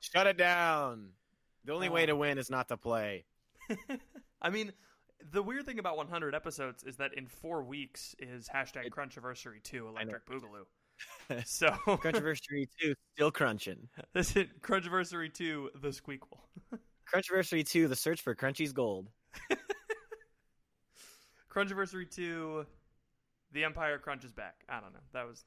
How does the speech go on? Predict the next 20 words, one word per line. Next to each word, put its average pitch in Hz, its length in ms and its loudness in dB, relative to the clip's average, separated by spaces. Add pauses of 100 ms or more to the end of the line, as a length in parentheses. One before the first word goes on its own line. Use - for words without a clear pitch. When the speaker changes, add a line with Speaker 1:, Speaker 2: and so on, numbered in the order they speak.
(1080)
Speaker 1:
Crunchiversary 180 640 6
two, 156 280 6
Secret 151 400 2
of 123 140 -2
the 113 200 0
Ooze. 92 760 -2 (300)
That's 98 140 -14
Teenage 98 320 -8
Mutant 92 240 -10
Ninja - 100 -20
Turtles - 340 -18
right - 200 -20
there. - 120 -16
That's - 100 -8
a 151 40 2
Speaker 2:
That's 156 160 2
good. 143 100 -4
Speaker 1:
reference. 120 100 -4
Speaker 2:
That's 139 160 -2
good. 123 200 -6